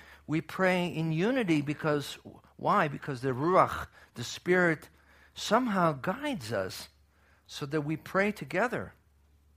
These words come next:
We join together. And the Word of God tells us, folks, that unity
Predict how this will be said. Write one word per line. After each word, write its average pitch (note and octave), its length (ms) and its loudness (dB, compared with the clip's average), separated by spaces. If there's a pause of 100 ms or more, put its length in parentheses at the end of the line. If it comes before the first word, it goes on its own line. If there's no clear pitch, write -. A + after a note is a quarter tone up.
(1400)
We A#2 100 -6
join D#3 400 2
together. A2 560 -4 (1400)
And C3 120 -4
the C#3 40 -2
Word F3 220 2
of G#3+ 100 0
God F#3+ 280 4
tells G#3+ 340 2
us, C3 160 -2
folks, D3 440 0
that C3+ 220 0
unity C#3+ 640 0